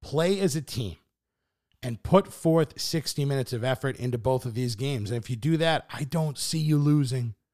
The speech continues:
I just don't. The Bruins are the better five-on-five team.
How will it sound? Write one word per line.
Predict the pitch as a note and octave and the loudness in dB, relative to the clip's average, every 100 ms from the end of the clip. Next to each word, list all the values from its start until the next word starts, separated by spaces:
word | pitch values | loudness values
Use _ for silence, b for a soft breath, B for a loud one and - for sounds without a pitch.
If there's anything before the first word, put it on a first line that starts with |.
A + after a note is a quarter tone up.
| _ _ _ _ _ _ _ _ _ _ | _ _ _ _ _ _ _ _ _ _
I | D3 | -2
just | C#3+ - E3 A2 G#2 | 0 2 2 0 0
don't. | C#3 C3 C3 _ _ _ _ _ _ _ _ _ | 2 2 -2 _ _ _ _ _ _ _ _ _
The | D#3 | -6
Bruins | A#2+ E3+ F3 E3 | 2 4 6 4
are | D3+ | 2
the | D3 | 0
better | A#2+ D3 C#3 | 2 2 2
five-on-five | - C3 B2+ A#2+ - A2+ G#2 | 2 2 2 -2 -2 -4 -4
team. | - F2 | -8 -14